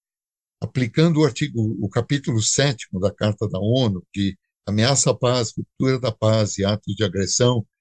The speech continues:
os artigos trinta e nove a cinquenta e um, com base no capítulo sétimo da Carta da onu, foi feita a criação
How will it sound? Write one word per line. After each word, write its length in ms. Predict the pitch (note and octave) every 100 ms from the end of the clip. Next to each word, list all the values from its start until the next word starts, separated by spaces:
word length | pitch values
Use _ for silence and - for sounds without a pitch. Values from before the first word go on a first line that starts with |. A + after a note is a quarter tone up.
| _ -
os 120 | G2+
artigos 400 | A2+ G#2+ B2+ G#2+
trinta 260 | - A2 A2
e 40 |
nove 340 | G2+ A#2 A2 G#2
a 40 |
cinquenta 440 | - G2+ G#2 F2+
e 100 | G2
um, 240 | G#2 C3 F3+ _ _ _ _ _ _ _ -
com 100 | E3
base 440 | D#3 F#3+ G3+ C#3+ A#2
no 180 | C3+ D3+
capítulo 500 | D#3 - C3+ B2 G#2
sétimo 520 | - B2+ B2 - E3+
da 120 | F#2+
Carta 360 | - G2 - G#2
da 100 | G#2+
onu, 340 | C3 E3+ F3
foi 220 | F3 -
feita 580 | F#3+ - D#3+ D#3 D#3 E3 -
a 120 | -
criação 760 | A2 - C#3 B2 G#2 A2+ A2 C3